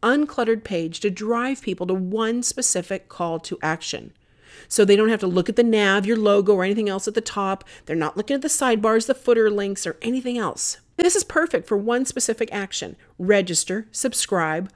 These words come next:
buy, answer a quiz, watch a video. Not, but not all those things on one page. Just one.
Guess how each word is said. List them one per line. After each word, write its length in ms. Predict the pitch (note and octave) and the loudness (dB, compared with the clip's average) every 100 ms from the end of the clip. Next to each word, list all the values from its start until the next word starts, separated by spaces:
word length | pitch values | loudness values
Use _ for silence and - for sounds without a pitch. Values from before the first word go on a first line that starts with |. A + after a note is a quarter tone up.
| _ | _
buy, 540 | E3+ F#3+ G3+ D#3 E3 F#3 _ _ - | -2 2 4 4 2 -6 _ _ 0
answer 340 | A#3+ C4+ - | 2 2 0
a 60 | C4 | -2
quiz, 460 | - A#3+ F#3 F#3 - | 0 2 2 0 -8
watch 360 | G3 A#3 C4+ - | 2 2 2 -2
a 60 | |
video. 500 | A#3+ A3 F#3 F3+ F#3 - - _ _ _ | 4 4 6 0 -2 -6 -20 _ _ _
Not, 300 | F3 F#3+ - | -8 -8 -8
but 160 | G#3 G3+ | -10 -6
not 160 | A3+ - | -8 -6
all 160 | F#3+ | -6
those 200 | G3 G3 | -4 -6
things 200 | - G#3 | -2 0
on 100 | G3 | 2
one 160 | G3 G#3+ | 4 4
page. 400 | A3+ G3 C#3 - _ _ _ _ _ _ _ - | 6 4 0 -14 _ _ _ _ _ _ _ -6
Just 380 | F#3+ E3 E3+ | -2 -2 -4
one. 360 | - E3 D3 E3 | -6 -8 -8 -12